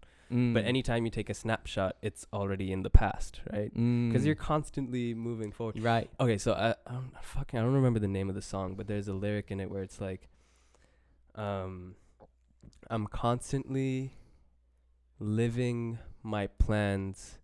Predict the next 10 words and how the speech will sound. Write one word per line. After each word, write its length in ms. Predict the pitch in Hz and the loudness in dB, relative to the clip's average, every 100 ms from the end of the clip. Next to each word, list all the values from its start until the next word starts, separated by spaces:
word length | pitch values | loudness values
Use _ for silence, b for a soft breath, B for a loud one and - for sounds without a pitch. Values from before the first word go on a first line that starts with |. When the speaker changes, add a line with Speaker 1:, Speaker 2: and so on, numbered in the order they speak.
| _ _ _ - | _ _ _ -16
Speaker 1:
constantly 600 | - 113 117 - 113 110 | -4 -2 -2 -2 -2 -2
becoming 680 | 104 98 - 110 104 101 95 | 0 -2 -2 -2 0 -2 -2
myself." 680 | 95 - - - - - - - - | -6 -8 -8 -8 -12 -20 -20 -20 -6
Speaker 2:
Mm. 500 | 113 113 120 104 98 - | 0 2 0 -2 -6 2
Speaker 1:
'Cause 220 | 139 131 | 2 4
you 180 | 151 160 | 4 6
are 160 | 170 | 6
constantly 1000 | 170 - - 151 170 - 151 127 127 104 | 4 -6 -6 -4 -4 -2 -2 -2 -4 -6
becoming 600 | 95 104 - 120 117 104 | -6 -10 -6 -4 -2 -2
yourself. 440 | 98 - 113 - | -6 -6 -8 -8